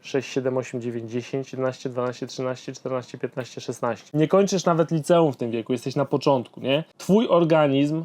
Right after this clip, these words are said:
co już możemy widzieć na przykładach piłkarzy grających w Barcelonie ciutkę starszych, patrz, Pedri, Gavi, niekoniecznie jest przystosowany do tego, żebyś był motorem napędowym F C Barcelona. Niestety tak nie jest. I nawet jeżeli to jest nasz najlepszy zawodnik w ofensywie, to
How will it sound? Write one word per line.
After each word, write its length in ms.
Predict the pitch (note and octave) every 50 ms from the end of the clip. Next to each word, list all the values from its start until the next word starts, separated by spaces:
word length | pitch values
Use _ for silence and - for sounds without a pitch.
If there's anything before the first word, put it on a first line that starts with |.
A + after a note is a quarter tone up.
| E3
co 140 | _ - G3+
już 140 | G#3+ F#3+ -
możemy 280 | F#3+ F3 F3 F#3+ F#3 F3
widzieć 260 | F#3 F#3+ F#3+ E3+ D#3
na 260 | E3+ E3+ E3 D#3 D#3
przykładach 480 | C#3+ - - D3 - E3 F#3 G3 - -
piłkarzy 360 | D#3+ D3 C#3 - D#3+ D#3 D#3+
grających 340 | D3 D3+ D3+ C#3+ - C#3+ C#3
w 20 |
Barcelonie 480 | C3+ D3 C#3+ C3+ - D3+ D3+ D3+ D3 C3+
ciutkę 340 | - F#3+ F3+ - - E3
starszych, 580 | D3 - - C3+ B2 A2+ - - A#2 A#2+ A#2+ - _ _
patrz, 280 | D3+ C#3 C3 - -
Pedri, 300 | - D#3+ D3+ C#3 C#3 C3+
Gavi, 340 | B2 C3 A#2+ G#2+ B2+ C#3 - - _
niekoniecznie 880 | D#3 D#3 E3+ F3+ F3+ F3 - F3+ F3+ E3+ F3 F3+ F3 - - F#3 E3+ D#3
jest 220 | D#3 D#3+ D#3+ - -
przystosowany 720 | - D3+ C#3 - - C#3 - - B2+ C#3 D3 D3 D3 C3+
do 120 | C3 B2+
tego, 280 | - B2+ B2 A#2+ C#3+ C#3+
żebyś 340 | C3+ C#3+ C3 C3+ C3 B2 A#2
był 240 | A2+ C#3+ D3+ D#3
motorem 420 | D3 C#3+ B2+ - C#3 C#3 D3 C#3 C3+
napędowym 600 | C3 B2+ - C3+ B2+ B2 C3 C3 C3 C3 B2+ -
F 140 | - C3 -
C 120 | - C3+
Barcelona. 540 | A#2 B2+ A#2+ A2+ - C#3+ C#3+ D3 C#3+ A#2+ - - - _
Niestety 580 | C3+ D3 D#3+ E3+ F3 - - F3+ E3+ - E3+ D3+
tak 200 | D#3+ D3 - D3+
nie 160 | C#3 C3 A#2+
jest. 260 | - - - _ _ -
I 40 | C#3+
nawet 260 | D3 E3 F3 F3+ E3
jeżeli 240 | E3+ D3+ D#3 E3 D#3
to 80 | D3 D#3+
jest 140 | D3 -
nasz 180 | D3+ B2+ - -
najlepszy 420 | C3 B2 B2+ C#3 D#3+ D#3+ - -
zawodnik 400 | D3+ D#3 C3+ C3+ C#3 C3 C3 A#2
w 60 | A#2+ A#2+
ofensywie, 580 | A2+ - B2+ A2+ - - A2+ A#2+ B2+ C#3 D3+ -
to 260 | - D#3 D3+ D3+ D3+